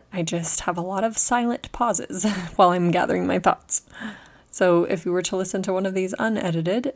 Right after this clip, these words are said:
it would be extremely full of pauses. <laughs> Silence. The next two questions also go along with editing, so I won't share the quote until the end of the next two questions.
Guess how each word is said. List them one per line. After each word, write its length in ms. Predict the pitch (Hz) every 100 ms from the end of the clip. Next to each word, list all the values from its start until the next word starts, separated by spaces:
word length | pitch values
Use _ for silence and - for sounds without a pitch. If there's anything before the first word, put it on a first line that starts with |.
| _
it 100 | 180
would 140 | 175
be 140 | 170 170
extremely 640 | 170 - - 190 185 196
full 360 | 190 180 175 175
of 220 | 165 -
pauses. 500 | - - - - - - -
<laughs> 1300 | 202 196 180 175 _ _ _ _ _ _ - - -
Silence. 720 | - - - - - - - - 233 214 - - _ _ _ _ _ _ _ _ - - - - - -
The 120 | - 214
next 380 | 220 - -
two 280 | - 233 214
questions 520 | 208 190 165 196 208
also 320 | - 185 185 233
go 160 | 254
along 200 | 254 254
with 140 | 254 -
editing, 460 | 226 226 233 226
so 140 | - 196
I 80 |
won't 240 | 180 175 -
share 200 | - 175
the 100 | 170
quote 300 | - 170 -
until 320 | 170 165 -
the 140 | - -
end 140 | -
of 100 | 196
the 100 | -
next 300 | - - -
two 120 | -
questions. 640 | - - - - 208 -